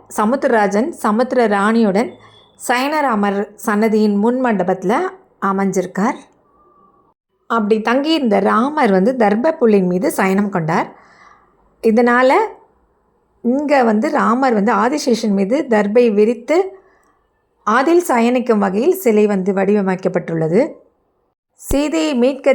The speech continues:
செல்லும் முன் தங்கிய தலம் என்பதால் இங்க வந்து சீதை இல்ல. லக்ஷ்மணனின் வடிவமா ஆதிசேஷன் இருக்கிறதுனால லக்ஷ்மணரும் இல்ல,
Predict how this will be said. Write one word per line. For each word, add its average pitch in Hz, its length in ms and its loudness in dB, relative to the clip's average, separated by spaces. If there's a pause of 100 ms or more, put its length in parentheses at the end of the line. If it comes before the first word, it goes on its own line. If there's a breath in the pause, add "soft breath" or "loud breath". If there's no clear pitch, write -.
செல்லும் 214 400 2
முன் 285 160 -2 (200)
தங்கிய 226 500 0
தலம் 220 320 0
என்பதால் 196 500 -2
இங்க 202 140 0
வந்து 190 180 2
சீதை 233 440 0
இல்ல. 175 200 -2 (760 soft breath)
லக்ஷ்மணனின் 254 760 -2
வடிவமா 226 500 2 (200)
ஆதிசேஷன் 220 720 0
இருக்கிறதுனால 185 600 0 (160)
லக்ஷ்மணரும் 240 680 0
இல்ல, 175 140 -2